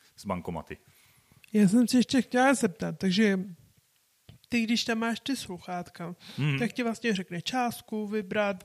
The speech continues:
Speaker 2: bla, bla, bla.
Speaker 1: Jo, jo, on třeba, když tam zapojíš ty sluchátka, tak se tam non-stop ve smyčce přehrává věta: "Vložte kreditní kartu, prosím." Jo?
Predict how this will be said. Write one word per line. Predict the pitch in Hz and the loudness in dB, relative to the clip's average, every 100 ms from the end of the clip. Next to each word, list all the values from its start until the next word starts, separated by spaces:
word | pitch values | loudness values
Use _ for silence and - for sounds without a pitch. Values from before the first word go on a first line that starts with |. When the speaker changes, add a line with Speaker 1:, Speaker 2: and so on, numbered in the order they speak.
| - | -8
Speaker 2:
bla, | 214 202 | -2 -2
bla, | 180 190 | 0 0
bla. | 170 151 | 4 6
Speaker 1:
Jo, | |
jo, | 131 139 | 6 4
on | 165 208 | 4 0
třeba, | 190 202 | 2 0
když | 180 - | 0 -2
tam | 175 | -2
zapojíš | 127 - 156 | -2 -4 -6
ty | - | -8
sluchátka, | - - 180 175 175 | -8 0 0 0 -4
tak | 156 147 | -4 -4
se | 151 | -4
tam | 139 113 87 | -4 -4 -6
non-stop | 117 131 151 - 127 | -8 -4 -4 -2 -2
ve | 110 | -2
smyčce | 135 127 120 | -4 -6 -6
přehrává | - 113 104 95 80 | -4 0 0 0 -2
věta: | 104 127 | -2 -2
"Vložte | 120 107 104 120 | -2 -2 -2 -4
kreditní | 107 107 104 104 95 | -4 -4 -4 -6 -4
kartu, | 85 - | -6 -6
prosím." | - - - 82 - _ _ _ _ _ - | -12 -14 -14 -18 -20 _ _ _ _ _ -4
Jo? | 113 | -4